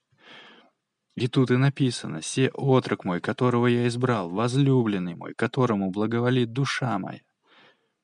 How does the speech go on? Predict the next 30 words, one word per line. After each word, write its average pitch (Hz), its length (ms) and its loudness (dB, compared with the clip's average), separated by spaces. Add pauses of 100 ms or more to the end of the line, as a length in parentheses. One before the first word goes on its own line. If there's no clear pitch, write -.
(360)
Положу 127 420 4
дух 127 440 6
мой 110 180 0
на 98 100 -2
него 92 300 -2
и 92 40 2
возвестит 117 680 0
народам 127 480 2
суд». - 480 -4 (1400)
Ну, 110 60 0
то 139 80 4
есть 131 140 4
тут 135 220 2
просто 139 440 2
всё - 420 2
сходится, 117 600 -2
что - 200 -2
именно 104 440 2
Иисус — 120 400 0
это - 180 -4
и 113 60 4 (260)
есть - 160 -2
тот 95 160 -4
самый 120 300 0
Христос, - 600 -2
о - 40 -8
котором 110 460 -2
было 117 220 -2
предсказано. - 800 -6 (2000)
Написано: 120 720 0